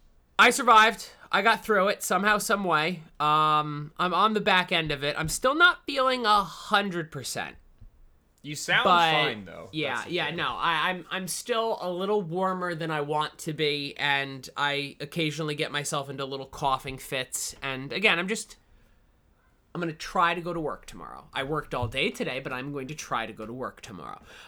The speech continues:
Speaker 1: Um, but J D, we are, we're back. We have per-, we have Prem games to talk about. We,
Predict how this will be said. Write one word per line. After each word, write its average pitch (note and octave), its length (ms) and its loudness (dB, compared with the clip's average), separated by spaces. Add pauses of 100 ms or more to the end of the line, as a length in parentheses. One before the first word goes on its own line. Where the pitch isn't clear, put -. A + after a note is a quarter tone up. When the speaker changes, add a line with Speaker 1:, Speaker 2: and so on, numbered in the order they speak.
(220)
Speaker 1:
Um, D3+ 840 2 (1700)
but F3 100 0
J F#3+ 180 0
D, E3 180 -2
we E3+ 260 -2
are, D#3+ 500 2
we're E3+ 140 0
back. D#3+ 340 2
We E3 80 -2
have D#3 140 -2
per-, D#3+ 180 -4
we D#3+ 140 -2
have D#3 160 -4
Prem G#3+ 260 2
games F#3+ 300 -4
to F3 100 -10
talk E3+ 320 -2
about. D#3 500 -2
We, C#3 480 -8